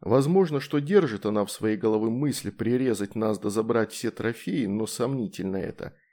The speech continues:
Женщина вроде не глупая, а значит, должна понимать, что мы её шанс добраться до дома, да ещё и попутно подкачаться. Кристина разбудила меня, когда уже с ног валилась,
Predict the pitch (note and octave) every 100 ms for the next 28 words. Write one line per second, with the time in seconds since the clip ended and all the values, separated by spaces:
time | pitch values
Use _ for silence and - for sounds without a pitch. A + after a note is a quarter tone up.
0 | _ - A#2 G3+ G3 - A2+ A#2 A2 G#2+
1 | A2 A2+ F3 D#3 G#2 G2+ G2+ G2+ D3 F3+
2 | C3 A2+ A2+ G#2+ D#3 - A2+ B2 C3+ G2
3 | - _ _ - - A#2+ D#3 F3+ C#3+ C3
4 | - C#3+ C3 G#2+ A#2+ B2+ A#2+ - A#2+ C3
5 | C3 A#2 F#2+ - - _ _ - A2+ A#2
6 | - G3 - G#2 - C3+ A#2 A#2 - B2
7 | - - - - - - _ _ _ _
8 | _ - B2 B2+ - G3+ D3+ A#2+ A2 A#2
9 | A#2 C#3 A#2+ B2 D3 C#3 A#2+ G#2+ A#2+ A2+
10 | A#2+ - C3+ G#2 - G2+ - - -